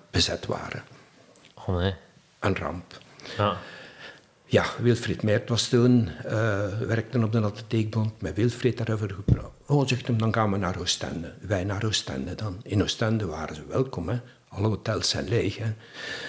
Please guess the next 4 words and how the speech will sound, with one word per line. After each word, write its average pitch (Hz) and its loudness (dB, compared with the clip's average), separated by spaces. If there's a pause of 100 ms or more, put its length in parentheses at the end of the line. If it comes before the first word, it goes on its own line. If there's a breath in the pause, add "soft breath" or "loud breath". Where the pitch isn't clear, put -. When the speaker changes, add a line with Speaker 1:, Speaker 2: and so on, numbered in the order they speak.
(240 loud breath)
Speaker 1:
Goed, 139 4
eh, 101 2 (840 loud breath)
naar 107 4
Oostende, 131 8